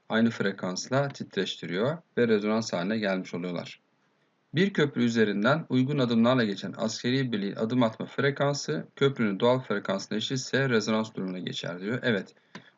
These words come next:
bu da rezonans örneği olarak verilebilir. İki keman birbiriyle rezonans halinde ise kemanlardan çıkan seslerin frekansları eşittir diyor. Bu da doğrudur arkadaşlar. Rezonans halinde olan iki nesneden çıkan seslerin frekanslarının birbirlerine eşit olması gerekir.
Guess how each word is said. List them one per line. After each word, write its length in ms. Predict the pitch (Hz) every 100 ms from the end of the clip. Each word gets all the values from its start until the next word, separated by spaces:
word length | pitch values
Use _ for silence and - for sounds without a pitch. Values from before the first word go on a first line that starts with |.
| -
bu 100 | 139
da 100 | 123
rezonans 480 | 107 101 95 98
örneği 280 | - 101 98
olarak 320 | 95 92 90
verilebilir. 640 | 92 85 82 - 135 143 - _ _ _ _ _ _ _ _ _ _ _ -
İki 240 | - 196
keman 440 | 190 165 170 175
birbiriyle 460 | 143 135 135 139 131
rezonans 440 | 123 123 135 131
halinde 380 | 120 113 113 104
ise 440 | 92 - 127 147 165 -
kemanlardan 640 | 135 131 117 104 95 95
çıkan 300 | - - 104
seslerin 440 | 104 110 - 95
frekansları 720 | - 117 113 101 98 - -
eşittir 440 | - 135 135 147 147
diyor. 300 | 143 151 160 -
Bu 100 | 151
da 140 | 135
doğrudur 320 | 107 101 87 92
arkadaşlar. 840 | 90 - 98 - - 151 - - _ 120
Rezonans 580 | 120 143 156 151 - -
halinde 320 | 120 117 117
olan 300 | 113 92 -
iki 260 | - 127 135
nesneden 600 | 113 - 87 101 139 170 _ _ -
çıkan 320 | - - 98
seslerin 500 | - 104 - - 95
frekanslarının 800 | - 120 113 95 - - 107 127
birbirlerine 480 | 117 101 95 107 131
eşit 220 | 117 -
olması 380 | 104 98 95 -
gerekir. 640 | 92 90 - 139 147 -